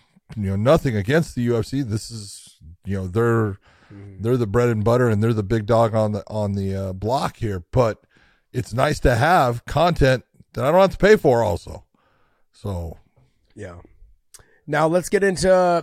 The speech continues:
Speaker 2: the, like, another thing with numbers, which is fighter pay.
Speaker 1: <laughs> I love that.
Speaker 2: Uh,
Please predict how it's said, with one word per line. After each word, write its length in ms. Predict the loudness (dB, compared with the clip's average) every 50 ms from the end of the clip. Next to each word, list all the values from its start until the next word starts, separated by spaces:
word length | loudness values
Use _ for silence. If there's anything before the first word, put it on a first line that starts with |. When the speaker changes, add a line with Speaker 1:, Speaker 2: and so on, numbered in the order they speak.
| -4
Speaker 2:
the, 220 | -2 -2 -2 -2 -2 _ _
like, 180 | -8 -6 -6 -6 -6
another 260 | -2 0 2 2 2 0
thing 180 | 0 -2 -2
with 100 | -2 -2
numbers, 480 | 0 0 0 0 0 -4 -4 -6 -8 -14 -16 _ _ _ _ _ _ _ _ _ _ _ _ _ _ _ -8
which 280 | -6 -6 -4 -4 -2
is 520 | 0 2 2 4 4 2 2 0 -2 -4 -10 -12
fighter 300 | -8 -4 -2 -2 -2 -2
pay. 320 | 0 0 -2 -2 -2 -4 -10 -16 -20 _ _ _ -18 -12 -10 -10 -10 -12 -18 _ _ _ _ _ _ -8
Speaker 1:
<laughs> 0 | -8 -8 -8 _ -12 -12 -12 _ -12 -12 -12 _ _ -20 -20 -20 _ _ -20 -20 -20 _ _ -20 -20 -16 -12 -10 -10 -10 -10 -14 -18 -20 _ _ -20 -20 -20 -20 -20 -20 -20 -20 -20 -20 _ _ -16
I 180 | -12 -10 -8
love 440 | -8 -8 -8 -6 -8 -8 -8 -10 -14
that. 140 | -14 -8 -6
Speaker 2:
Uh, 200 | -4 -4 -4